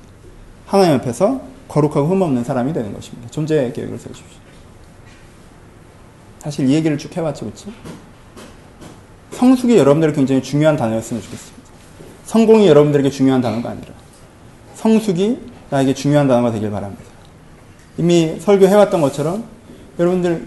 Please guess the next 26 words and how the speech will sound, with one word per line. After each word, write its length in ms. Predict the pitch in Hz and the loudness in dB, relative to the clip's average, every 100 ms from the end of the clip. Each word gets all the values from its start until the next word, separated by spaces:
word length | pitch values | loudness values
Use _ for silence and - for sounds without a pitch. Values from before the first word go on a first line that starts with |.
| 147 | -2
내가 480 | 165 185 180 160 | 2 4 2 -2
성숙하지 480 | - 233 233 214 190 | -2 -2 0 0 2
못했던, 360 | 139 135 147 131 | 0 0 -2 0
미성숙했던, 720 | 165 202 196 196 139 - 107 120 - - - - - - - | 2 2 2 0 -4 -4 -8 -8 -20 -20 -20 -20 -20 -12 -2
내가 180 | 175 | 0
다른 300 | 175 240 247 | 2 2 4
사람에게 340 | 233 220 196 190 | 4 4 4 4
공감하지 520 | 160 160 180 180 175 | 2 4 4 4 2
못하고 480 | 160 160 175 170 160 | 0 0 2 2 4
내 120 | 156 | 4
감정에만 560 | 180 180 180 170 165 160 | 4 2 2 2 2 4
빠-, 320 | 180 175 - | 4 2 2
빠져있던 460 | 185 185 180 180 | 4 4 0 -2
그 80 | 170 | -2
미성숙함에서 720 | 160 175 214 214 - 190 170 147 | 0 2 2 2 2 2 2 2
벗어나서 600 | 131 160 147 165 202 - - - - | 0 2 2 2 -2 -2 -14 -20 0
다른 260 | 160 185 | 4 4
사람들의 360 | 190 180 170 165 | 4 4 4 2
심장을 340 | 214 202 190 160 | 0 2 2 2
같이 220 | 139 160 | 0 -2
느끼고 440 | 147 143 180 240 - - | -4 -2 -4 -4 -12 -10
다른 200 | - 165 | 2 2
사람들의 300 | 175 180 170 | 4 4 4
정서를 360 | 165 156 160 175 | 4 2 4 4
같이 240 | 156 - | 2 0
느끼며 400 | 156 147 160 214 | -4 -2 0 0